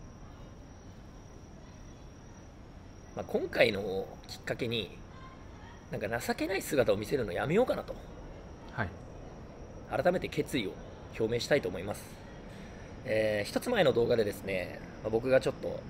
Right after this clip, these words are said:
Speaker 1: まあ、失恋したみたいな話で、えー、大炎上したんですけど、なんかこう、いろんな人の考えだったりとか、そういう部分を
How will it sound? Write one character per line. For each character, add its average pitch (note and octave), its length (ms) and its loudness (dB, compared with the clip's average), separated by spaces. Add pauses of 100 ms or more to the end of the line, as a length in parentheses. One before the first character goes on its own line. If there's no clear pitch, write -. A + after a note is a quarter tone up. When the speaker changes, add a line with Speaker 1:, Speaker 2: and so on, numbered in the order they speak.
(180)
Speaker 1:
ま G2+ 100 -2
あ、 G2 40 -4
失 - 160 -4
恋 G2 120 2
し G2 60 -4
た D3+ 80 6
み C#3 100 6
た G2 80 4
い F2 60 0
な F2+ 80 -4
話 G2+ 300 -4
で、 - 100 -6 (520)
え F#2+ 180 0
ー、 - 20 0
大 A#2 140 10
炎 A#2 100 8
上 - 100 0
し - 60 -4
た G2+ 80 2
ん F2+ 80 -2
で - 60 -8
す - 80 -8
け F2+ 60 -2
ど、 G2 220 2 (1080)
な C3+ 80 0
ん - 20 -2
か G#2 100 -2
こ G2 760 2 (2500)
う、 - 20 0
い E3+ 80 4
ろ - 80 12
ん B4 200 8
な B4 80 6
人 - 260 6
の G#4+ 80 6
考 - 840 0
え G#3+ 140 8
だ G#2+ 60 8
っ - 40 2
た - 180 0
り F#2 80 2
と F3+ 120 -2
か、 F#2+ 300 0 (1500)
そ G#3+ 120 6
う B3+ 60 8
い C4+ 80 8
う D4 100 4
部 D4+ 120 4
分 G3+ 160 4 (160)
を F#2+ 240 4